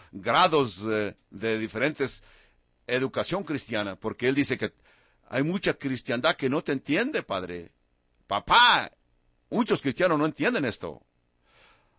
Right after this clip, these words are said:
Entonces yo le dije, "Estudia, mija, estudia, edúcate".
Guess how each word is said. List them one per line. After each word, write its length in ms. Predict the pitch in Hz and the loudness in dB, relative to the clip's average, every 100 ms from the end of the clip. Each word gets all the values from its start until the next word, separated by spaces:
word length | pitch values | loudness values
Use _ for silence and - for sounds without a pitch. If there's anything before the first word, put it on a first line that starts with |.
| _ _ _ _ _ _ _ _ _ _ _ _ _ | _ _ _ _ _ _ _ _ _ _ _ _ _
Entonces 400 | 95 95 123 117 | -10 -4 -4 -2
yo 200 | 117 135 | 2 2
le 220 | 131 127 | 4 2
dije, 420 | 123 117 120 - 120 | 2 -2 -4 -6 -8
"Estudia, 460 | - 139 190 175 | -8 -8 -4 -2
mija, 320 | 123 95 90 | -2 -4 -6
estudia, 460 | 87 - 156 208 131 | -10 -10 -10 -4 -4
edúcate". 580 | 98 190 - 120 98 | -2 -4 -2 -2 -4